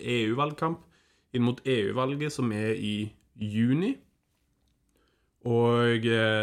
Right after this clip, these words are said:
da kommer jo kommisjonen til å jobbe på høygir frem til da. Eh, og så har vi jo et valg foran oss, Håkon. Hva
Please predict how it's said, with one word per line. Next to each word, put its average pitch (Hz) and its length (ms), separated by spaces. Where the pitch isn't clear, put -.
da 117 160
kommer 107 320
jo 135 140
kommisjonen 117 560
til 117 140
å - 80
jobbe 101 260
på 104 140
høygir 101 440
frem 104 300
til 110 140
da. 135 160
Eh, 110 400
og 120 160
så 135 240
har 120 160
vi 131 80
jo 139 80
et 120 160
valg 131 320
foran 135 320
oss, 151 160
Håkon. 139 380
Hva 131 100